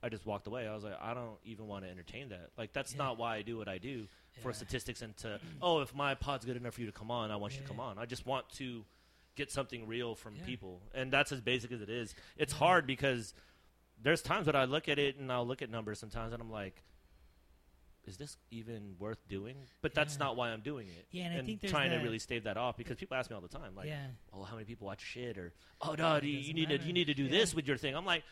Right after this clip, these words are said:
Speaker 1: "I don't need to do shit with it."
Speaker 2: Yeah.
Speaker 1: It's, why don't you do something and you do all your great ideas on your own shit?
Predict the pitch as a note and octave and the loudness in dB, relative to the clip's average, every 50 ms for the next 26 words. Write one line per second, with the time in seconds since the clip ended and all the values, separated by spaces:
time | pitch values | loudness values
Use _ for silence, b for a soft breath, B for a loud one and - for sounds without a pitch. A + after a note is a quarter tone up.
0 | B B B B B - G#3+ C4+ C#4 C4+ C4 C4 B3 A#3+ A3 G#3 A3+ - - G#4+ | B B B B B 0 2 2 2 2 0 2 2 2 2 2 0 0 0 -2
1 | A#4+ A4 F#4 A#3+ F3+ D3+ B2+ A2+ - B B B B B B B B - C#3+ E3 | -2 0 0 2 4 4 2 2 -2 B B B B B B B B -12 -10 -8
2 | G3 G3 F3 G3 C3 B2+ B2+ B2 A2 - _ _ _ _ - D3+ D#3 G3 A#3 B3+ | -4 -2 -2 -2 -2 -2 -4 -6 -8 -12 _ _ _ _ 0 4 6 6 6 4
3 | A#3+ E3+ - F3+ B3 B3 B3 G#3 - - E3 D#3 D3 E3 E3+ D#3 D#3 D#3 D#3 C#3+ | 2 0 2 0 2 4 2 2 4 4 4 4 4 2 2 2 0 0 0 -2
4 | E3 E3+ D3+ D3+ E3+ D3+ B2 C#3+ D3 C#3+ D3 D3+ B2+ C#3+ D3 D#3 D3+ D3 D3+ E3 | -4 -2 0 0 0 2 4 4 4 4 4 4 6 6 8 8 8 6 6 2
5 | E3 D3+ D#3 D#3+ E3 E3+ F#3 A3+ G#3+ - C#3 G#2+ F#2+ - | 2 2 2 2 2 0 0 -2 -2 -4 -4 -4 -6 -8